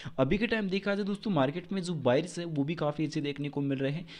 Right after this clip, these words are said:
सवाल ये देखने को आता है कि दोस्तों, अभी के टाइम कंपनी के ऊपर जो कर्ज है वो न के बराबर देखने को नजर आता है। लगभग दोस्तों, अगर देखा जाए तो आठ सौ पैंतालीस करोड़ के आसपास का जो कर्ज है वो कंपनी पर देखने को मिलता है। और उसी बीच अगर यहाँ पे देखा जाए तो कंपनी के जो गिरवी रखे हुए जो शेयर हैं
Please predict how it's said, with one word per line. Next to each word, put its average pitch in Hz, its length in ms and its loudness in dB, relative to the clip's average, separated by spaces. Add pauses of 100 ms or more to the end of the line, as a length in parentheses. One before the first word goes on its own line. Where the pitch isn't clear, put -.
सवाल 180 360 6
ये 202 240 0
देखने 160 320 0
को 165 120 4
आता 160 160 2
है 180 80 2
कि 208 60 -4
दोस्तों, 190 260 0
अभी 147 240 2
के 202 60 -2
टाइम 196 200 -2
कंपनी 156 400 -2
के 175 80 -4
ऊपर 165 120 0
जो 165 140 -2
कर्ज 151 320 0
है 170 60 -2
वो 139 220 -2
न 135 140 2
के 151 160 -2
बराबर 135 300 2
देखने 131 280 0
को 135 120 0
नजर 127 280 0
आता 123 140 0
है। 175 60 -2
लगभग 175 240 0
दोस्तों, 185 220 -2
अगर 165 120 2
देखा 147 240 2
जाए 156 180 0 (300)
तो 143 80 -6
आठ 196 280 8
सौ 226 100 -6
पैंतालीस 143 500 6
करोड़ 143 220 2
के 127 320 -2
आसपास 131 360 2
का 135 100 0
जो 127 120 -2
कर्ज 151 260 2
है 220 60 4
वो 214 140 0
कंपनी 139 360 0
पर 147 120 0
देखने 120 300 2
को 117 120 0
मिलता 120 280 2
है। 139 200 -2 (320)
और 185 120 2
उसी 226 200 4
बीच 196 220 2
अगर 180 160 4
यहाँ 165 160 2
पे 165 100 0
देखा 160 280 2
जाए 196 120 -2
तो - 140 -12
कंपनी 165 360 4
के 214 60 0
जो 196 140 0
गिरवी 160 260 2
रखे 151 240 2
हुए 139 120 4
जो 143 100 0
शेयर 143 220 2
हैं 214 120 0